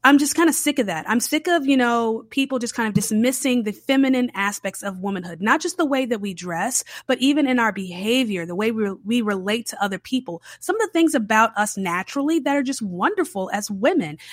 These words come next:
that are kind of just stripped from characters in film and television. I'm sick of it. And then you have this beta male, literally wet fish of a man, Wade. Now he starts to come out of that and he starts to gain a little bit of strength,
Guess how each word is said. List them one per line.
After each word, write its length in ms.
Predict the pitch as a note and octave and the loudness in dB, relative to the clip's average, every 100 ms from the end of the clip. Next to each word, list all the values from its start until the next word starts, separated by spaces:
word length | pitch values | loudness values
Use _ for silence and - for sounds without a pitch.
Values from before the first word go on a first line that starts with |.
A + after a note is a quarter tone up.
| - | -4
that 100 | B3 | -2
are 60 | C4 | -2
kind 240 | - C#4 | 0 0
of 60 | A#3+ | 2
just 180 | - | -2
stripped 680 | - - B3 F#4+ E4+ - - - - - | -2 -2 2 6 4 2 -10 -20 -20 -2
from 200 | B3+ B3 | 2 2
characters 640 | - G4+ A4 G#4+ G#3 G3+ | 2 2 2 2 -2 -2
in 180 | B3 B3 | 0 -2
film 260 | - G3 | -2 -4
and 120 | F#3+ G#3 | -4 -2
television. 580 | D4 C#4+ G#3+ F3+ D#3+ - | 0 0 0 -2 -6 -6
I'm 100 | A3 | -4
sick 260 | - F#4 | 0 0
of 120 | C#4+ | 0
it. 200 | F3+ D#3+ - - - | -2 -8 -14 -18 0
And 160 | C4+ C#4 | 2 4
then 160 | A4+ | 4
you 80 | G4 | 4
have 460 | D4 A#3+ G#3+ G3+ G3 | 2 2 0 0 0
this 200 | A3 G#3+ | -2 -2
beta 440 | F3+ - E4 F4+ | 0 6 8 8
male, 440 | C#4 C4+ C4 A#3+ G3 G3 | 8 6 4 2 0 0
literally 400 | A3+ G#4 F#4+ C4+ | 4 4 4 2
wet 300 | G3+ C#4 D4+ | 2 0 0
fish 280 | - D4+ - | -2 -2 -2
of 100 | A3 | -2
a 40 | |
man, 400 | A3 C4 F#3+ F3+ - - _ _ _ _ | 0 0 -2 -6 -12 -20 _ _ _ _
Wade. 600 | A#3+ A3 E4+ G#3+ E3+ - - | -2 4 4 4 -2 -8 -2
Now 180 | C4 | 2
he 120 | C4 C#4+ | 4 4
starts 260 | F4+ G#4 | 4 2
to 80 | F4+ | 0
come 220 | - A#3+ | 0 2
out 160 | A3 B3 | 2 2
of 80 | B3 | 4
that 160 | C#4 | 4
and 80 | A#3+ | 4
he 80 | B3 | 0
starts 240 | - A3+ | -2 -6
to 60 | G#3 | -6
gain 280 | G#3+ A3 A#3+ | -2 0 0
a 60 | |
little 180 | A3+ A3 | -2 -4
bit 140 | G#3 | -4
of 40 | G3+ | -8
strength, 440 | - F#3+ A3+ D4 | -8 -4 -4 -4